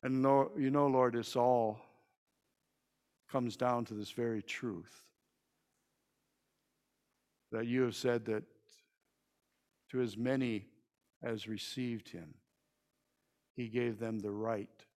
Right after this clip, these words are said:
to become the sons of God. You promised that adoption. And Lord, we know that we were not adopted because we were good or from our background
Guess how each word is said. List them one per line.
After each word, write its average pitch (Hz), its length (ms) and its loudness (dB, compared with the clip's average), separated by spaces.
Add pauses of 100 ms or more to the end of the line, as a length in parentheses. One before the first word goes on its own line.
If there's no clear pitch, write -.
to 110 80 -20
become 104 340 -8
the 92 60 -10
sons 104 420 -8
of 85 160 -20
God. 87 340 -12 (1400)
You 131 160 0
promised 123 640 0
that 110 160 -2
adoption. 107 640 -6 (1300)
And 131 120 0
Lord, 147 220 6
we 135 160 2
know 151 300 6
that 139 200 2
we 131 220 0
were 127 160 0
not 139 240 4
adopted 131 640 2
because 117 480 -4
we 120 160 -2
were 113 200 -4
good 139 520 4
or 110 140 0
from 117 260 -4
our 113 140 -2
background 123 1000 0